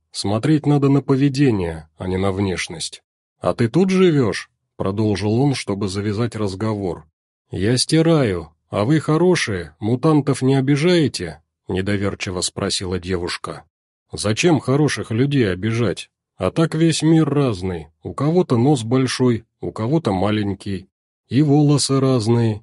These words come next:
и вообще все люди разные». Старый часто налаживал отношения с местными, даже фарси освоил, когда служил в Афгане. «Нас боятся,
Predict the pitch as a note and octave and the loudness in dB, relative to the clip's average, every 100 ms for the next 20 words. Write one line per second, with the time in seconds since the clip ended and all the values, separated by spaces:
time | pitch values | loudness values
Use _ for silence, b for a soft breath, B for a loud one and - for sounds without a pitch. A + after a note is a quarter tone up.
0 | _ F#2 F2+ A#2+ B2+ - E3+ - - D#3+ | _ -6 -2 -2 -2 0 0 0 0 2
1 | C3 D3 A2 G#2+ C3+ G#2 F2+ E2+ D#2 - | 2 2 0 0 0 0 -4 -6 -8 -14
2 | _ _ - - E3+ D#3 B2+ E3 D3 - | _ _ -14 -4 0 0 0 0 -2 -2
3 | G2 G2 A2+ F#2+ G2+ G#2 G2+ - A2 G2+ | 0 0 -2 -2 -2 -2 -2 -2 -2 -2
4 | B2 G#2 G2+ A2 A#2+ A2+ F#2+ G2 E2+ E2 | -2 0 0 -2 0 0 0 -4 -6 -6
5 | D#2 _ - F2+ G#2+ A2+ - C#3+ C3+ - | -10 _ -10 -2 -2 -2 -2 0 0 -2
6 | F2+ E2 - E2+ E2+ E2 D#2 _ _ - | -4 -4 -4 -4 -4 -4 -8 _ _ -6
7 | G2 F2+ F#2 G#2+ G2 F#2+ F#2 F2+ F#2+ F#2 | -4 -4 -6 -4 -6 -6 -6 -4 -4 -4
8 | F#2 E2 E2 D#2+ _ _ _ _ - G2 | -6 -6 -8 -12 _ _ _ _ -4 0
9 | D3+ D#3 D3+ E3+ C#3 C#3 C#3+ - F#2 D#2 | 2 2 0 2 4 4 2 -2 -6 -8